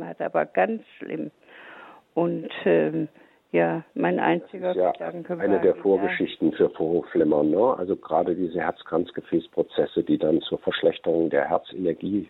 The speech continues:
Speaker 2: der Herzdurchblutung führen, sind ja eine der Risikofaktoren, die Vorhofflimmern begünstigen. Und wie ich schon sagte, ich glaube, die Deutsche Herzstiftung ist da viel zu vorsichtig in der Mengeneinschätzung. Ich glaube, die Dunkelziffer an dieser Art Rhythmusstörung ist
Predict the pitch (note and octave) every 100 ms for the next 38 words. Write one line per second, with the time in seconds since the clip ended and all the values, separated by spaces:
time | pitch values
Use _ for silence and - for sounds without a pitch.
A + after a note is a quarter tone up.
0 | _ F2 F2 E2+ - - F2 - G2+ G2+
1 | F#2+ - F#2+ F2+ F#2 - - - - -
2 | F#2+ G2 F2 F2 F2 - E2 E2 E2 -
3 | - D2+ - - D#2 E2 D#2 - E2 E2
4 | - E2 D#2+ D2 C#2+ - B1+ - - -
5 | A#1 - D#2 F#2 F2+ - - - E2+ D#2
6 | D#2 - F#2+ F2+ - - - - - -
7 | F2+ F#2 E2+ F2 - D#2+ F2+ - - -
8 | F2+ - - - G2+ - - F#2+ F#2+ F2+
9 | - - - F2+ E2 D#2 F#2 G#2 - D2+
10 | D2 D#2 - E2 D2+ - E2 - - A#2+
11 | A2+ G#2 - - F2 - E2 D2+ - _
12 | F2+ E2+ D2+ - E2 - - F2+ E2 -
13 | D#2+ D#2 D#2+ -